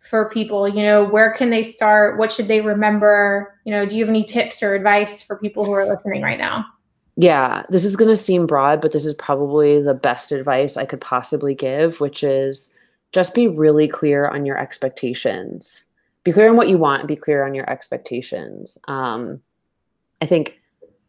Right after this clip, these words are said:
Speaker 2: the more you can define your, the outcomes you're looking for, uh, the, the goals that you have, um, and spend that ti-, investment up front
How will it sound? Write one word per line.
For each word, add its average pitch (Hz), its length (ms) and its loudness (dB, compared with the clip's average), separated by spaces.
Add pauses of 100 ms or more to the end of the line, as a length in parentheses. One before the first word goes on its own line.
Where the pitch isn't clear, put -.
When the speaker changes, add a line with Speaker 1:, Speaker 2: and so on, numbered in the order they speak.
Speaker 2:
the 175 80 2
more 175 380 6
you 202 180 6
can 190 220 0
define 131 1120 -2 (720)
your, 151 240 6
the 160 200 -2
outcomes 160 880 0
you're 147 140 4
looking 147 360 0
for, 127 680 0 (380)
uh, 135 460 0 (580)
the, 151 440 4
the 160 140 2 (120)
goals 175 400 6
that 165 160 2
you 160 200 -2
have, 147 760 -6 (380)
um, 147 360 -2
and 160 100 -10
spend 190 500 2
that 202 260 2
ti-, - 260 -6
investment 151 560 -4
up - 220 -8
front 139 440 -10